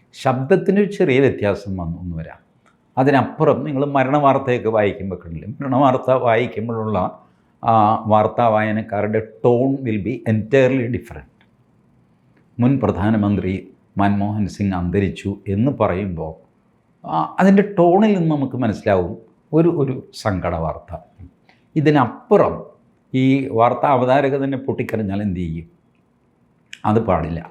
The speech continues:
ഇതുപോലെ ചില പഥ്യങ്ങൾ മാധ്യമരംഗത്ത് പാലിക്കേണ്ടതാണ്. ഇവരത് പാലിച്ചില്ല. പാലിച്ചില്ല, പോട്ടെ, സംഭവിച്ചു. ചെറുപ്പമല്ലേ എന്ന്,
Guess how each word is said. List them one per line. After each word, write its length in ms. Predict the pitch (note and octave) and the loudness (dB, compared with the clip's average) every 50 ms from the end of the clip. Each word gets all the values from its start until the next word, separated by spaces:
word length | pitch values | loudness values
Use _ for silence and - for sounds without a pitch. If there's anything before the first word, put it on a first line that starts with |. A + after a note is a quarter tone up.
| - _ _ _ _ _ _ - | -20 _ _ _ _ _ _ -8
ഇതുപോലെ 520 | E3 D#3 D3 B2 C#3+ D#3+ - C4 C#3 B2 F2+ F2+ - - - - _ _ _ _ _ _ | -6 -4 -2 0 4 4 4 4 4 2 0 -2 -6 -12 -18 -20 _ _ _ _ _ _
ചില 180 | - D3 D#3 D#3+ | 0 2 2 2
പഥ്യങ്ങൾ 600 | D#3+ C#3+ B2+ - - - - D3 C#3+ A#2+ G#2 F#2 E2+ E2 E2 - - _ _ _ _ _ | 2 2 2 2 0 -4 -6 -4 -2 0 0 -2 -2 -6 -10 -14 -20 _ _ _ _ _
മാധ്യമരംഗത്ത് 880 | A2+ A#2 A2+ A2+ G#2+ A2+ A2+ G#2+ A#2+ A#2 G2+ F2+ F2+ F#2+ E2 - - A2+ - - - | 2 2 2 2 2 0 -2 -2 0 0 0 0 -2 -4 -4 -4 -4 -6 -6 -2 0
പാലിക്കേണ്ടതാണ്. 760 | F#2 F2 E2 D#2+ E2+ E2 - E2+ D#2+ D#2 D#2 D#2+ F2 E2+ E2 - - _ _ _ _ _ _ _ _ _ _ _ _ _ _ _ | 0 2 2 0 -2 -4 -6 -10 -10 -8 -8 -8 -8 -10 -12 -14 -16 _ _ _ _ _ _ _ _ _ _ _ _ _ _ _
ഇവരത് 360 | C#3+ C#3 D#3 C3 G2+ G2 G2+ - - | 0 2 4 4 4 2 0 -2 0
പാലിച്ചില്ല. 560 | G2+ E2+ D#2+ E2 F#2 E2+ E2+ - - F2+ D#2+ - - - _ _ _ _ _ _ - | 0 0 2 0 -2 -4 -4 -6 -6 -8 -8 -8 -12 -18 _ _ _ _ _ _ -2
പാലിച്ചില്ല, 580 | G#2 G#2 A2 A2 A#2 B2 A#2 - - C#3 A2+ G2 A2+ - - | 0 2 2 2 2 0 -2 -4 -2 0 0 0 0 0 2
പോട്ടെ, 300 | C3 A#2+ A#2 - A2 F#2 - - - - - | 2 2 2 2 0 -2 -2 -6 -14 -18 -6
സംഭവിച്ചു. 640 | - G2 F2+ E2 D#2+ D#2+ F2 E2 F2 F2 - - G#2 - - _ _ _ _ _ _ _ _ _ _ _ _ _ _ | -4 -4 -2 -2 -4 -4 -4 -6 -6 -10 -14 -16 -18 -18 -18 _ _ _ _ _ _ _ _ _ _ _ _ _ _
ചെറുപ്പമല്ലേ 600 | - A#2+ A#2 A#2 - - D3+ D#3 D#3+ D3 C#3+ D3+ | 0 2 2 2 2 0 0 2 2 2 4 2
എന്ന്, 200 | C#3+ D3 C3+ G#2+ | 2 2 0 -2